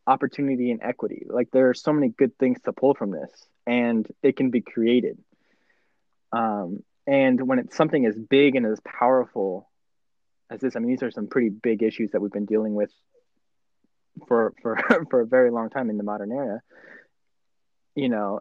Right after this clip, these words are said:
it, it can't be done by one person. It requires a group effort. It requires a, a team effort. We accomplish more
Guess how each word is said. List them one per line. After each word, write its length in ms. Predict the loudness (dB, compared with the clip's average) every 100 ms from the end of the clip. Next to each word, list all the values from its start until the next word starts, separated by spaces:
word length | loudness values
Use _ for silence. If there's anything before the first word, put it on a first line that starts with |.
| -4
it, 180 | -4 -2
it 220 | -6 -6 -4
can't 240 | -4 -2
be 60 | -2
done 180 | 0
by 120 | 0 0
one 200 | -2 -2
person. 460 | -2 -4 -6 -12 -16 _ _ _ _ _ _ _ _ _ _ _ -8
It 180 | -6 -4
requires 920 | -4 -6 -6 0 2 2 2 0 -2 -6 -20 _ _ -16
a 20 |
group 260 | -6 -6 -4
effort. 280 | -6 -8
It 40 | -8
requires 760 | -8 -6 -2 0 0 -2 -6 _ -12
a, 60 | -8
a 460 | -8 -8 -12 -14 -14
team 160 | -10 -10
effort. 280 | -8 -12 -14 _
We 160 | -2 -2
accomplish 540 | 2 2 2 0 0
more 500 | 0 2 2 -2 -6